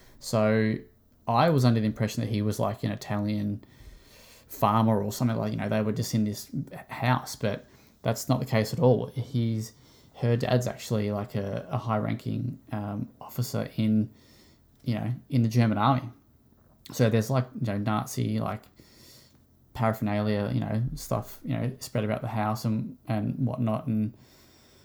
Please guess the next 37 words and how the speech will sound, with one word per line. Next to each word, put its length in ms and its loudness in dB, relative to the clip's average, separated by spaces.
it 340 -2
never 240 6
really 280 6
touches 340 0
on 120 2
that. 400 0
It 160 -2
just 180 0
sort 180 2
of, 180 2
you 80 0
know, 160 0
throws 360 6
that 140 0
there, 160 4
like, 140 0
"Hey, 160 6
you 160 6
know, 260 0
uh, 440 -6
it's, 320 -8
it's 380 -2
all 180 4
very," 540 4
again, 260 4
it's 240 -4
just, 240 0
it 140 -4
has, 300 4
like, 120 -2
"Hey, 200 0
it's 140 -2
set 120 -4
during 140 2
the 40 4
World 200 4
War. 340 2